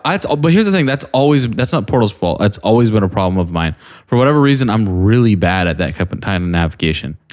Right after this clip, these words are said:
I think, like, all the horror games I've played, that's a lot of, like, there's a lot of contextual based stuff. And I'm guessing most of the time, like, "Oh, we wanted you to open that window and go behind the door."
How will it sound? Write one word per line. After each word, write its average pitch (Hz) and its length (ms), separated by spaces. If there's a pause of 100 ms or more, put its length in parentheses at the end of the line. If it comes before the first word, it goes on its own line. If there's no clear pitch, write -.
I 123 60
think, 156 200
like, 123 280 (100)
all 120 100
the 120 100 (140)
horror 110 200
games 127 240
I've 127 160
played, 131 200
that's 101 160
a 101 40
lot 92 240
of, 104 320 (360)
like, 95 200
there's 98 120
a 98 40
lot 98 100
of 98 80
contextual 95 560
based 92 220
stuff. 98 320
And 110 120
I'm 117 240
guessing 107 460
most 101 220
of - 60
the 95 120
time, 85 280 (320)
like, 104 200
"Oh, 123 140
we 110 160
wanted 113 340
you 110 80
to 107 120
open 110 300
that 104 160
window 98 440
and 92 200
go 98 220
behind 104 680
the 98 100
door." 95 520